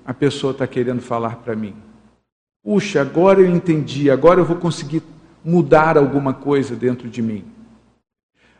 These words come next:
A hora que ela deixa, por exemplo, quem é muito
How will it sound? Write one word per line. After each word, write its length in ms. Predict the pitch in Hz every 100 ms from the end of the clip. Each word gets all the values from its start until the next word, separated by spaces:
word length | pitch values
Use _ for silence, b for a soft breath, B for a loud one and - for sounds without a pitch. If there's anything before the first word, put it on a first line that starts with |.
| -
A 120 | 127
hora 300 | 160 196 175
que 160 | - 156
ela 180 | 147
deixa, 540 | 131 123 165 156 - 113
por 200 | - 135
exemplo, 440 | 135 131 120 - -
quem 240 | 139 139
é 60 | 139
muito 600 | 135 151 147 135 123